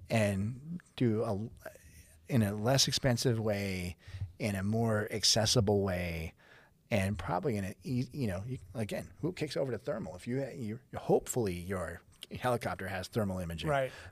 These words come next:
Speaker 1: But these drones have dual cameras, so you can just kick over from R G B to, to thermal, and there it is.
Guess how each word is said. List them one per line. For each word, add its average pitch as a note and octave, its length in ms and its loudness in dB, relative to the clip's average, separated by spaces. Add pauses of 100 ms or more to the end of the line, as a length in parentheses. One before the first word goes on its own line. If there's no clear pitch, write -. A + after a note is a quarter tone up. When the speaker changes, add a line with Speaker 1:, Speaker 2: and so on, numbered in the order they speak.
Speaker 1:
But A2 140 4
these G#2 180 2
drones D3 340 4
have F2+ 160 -2
dual G2 160 -2
cameras, - 360 -4
so - 20 -8
you G2+ 80 -4
can G#2+ 100 -2
just - 140 -4 (440)
kick A#2+ 220 -2
over C3+ 300 0
from G2+ 180 -2
R F#2+ 160 -4
G F2+ 160 -6
B F2+ 220 -4
to, F#2 140 -6 (260)
to - 100 -4
thermal, C3+ 420 -2 (520)
and G2+ 380 4 (220)
there G#2 200 -2
it A#2+ 80 -2
is. - 280 -6